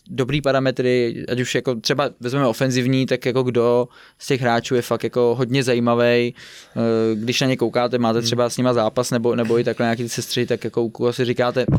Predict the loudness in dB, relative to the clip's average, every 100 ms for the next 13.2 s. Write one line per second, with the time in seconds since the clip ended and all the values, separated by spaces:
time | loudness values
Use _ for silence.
0 | -2 -10 -20 _ _ -10 -8 -6 -4 -6
1 | -8 -4 0 0 2 2 2 0 -2 -2
2 | -2 -4 -4 -12 -16 -16 -20 -6 -2 0
3 | 0 0 0 0 2 2 2 0 -2 -2
4 | -2 -2 -2 -4 -2 -2 0 0 2 0
5 | 0 -2 -2 -2 -2 0 0 2 0 0
6 | -2 -4 -4 -6 -4 -4 -4 -4 -4 -2
7 | -2 -2 -4 -6 -12 -16 -18 -14 -4 0
8 | 0 0 -2 -4 _ -4 -4 -2 -4 -2
9 | -4 -4 -8 -18 -20 -20 -14 -6 -2 0
10 | 0 0 0 0 0 0 -2 -2 -2 0
11 | -2 -4 _ -6 0 0 -2 -4 -4 -2
12 | -2 -2 -2 -2 2 2 2 0 0 -2
13 | -8 -14